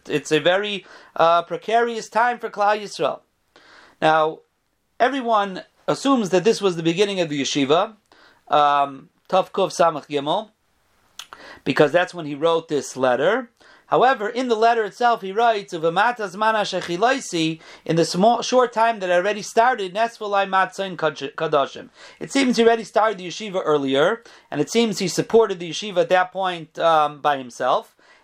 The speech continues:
and, um, there were a few Talmidim, but then he felt the need, number one, I guess there were more Talmidim,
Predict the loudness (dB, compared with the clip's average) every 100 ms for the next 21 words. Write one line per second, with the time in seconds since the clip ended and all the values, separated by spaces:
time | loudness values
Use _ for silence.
0 | _ 0 2 0 -2 -4 2 4 4 2
1 | 0 -10 -8 -4 -4 -6 -12 -8 0 2
2 | 2 -2 -2 -2 -4 -10 -20 -8 -6 2
3 | 2 2 2 0 0 -4 -4 -4 -4 -10
4 | -4 -2 0 0 0 0 -2 -2 -2 0
5 | 0 0 -2 -2 -2 -6 -6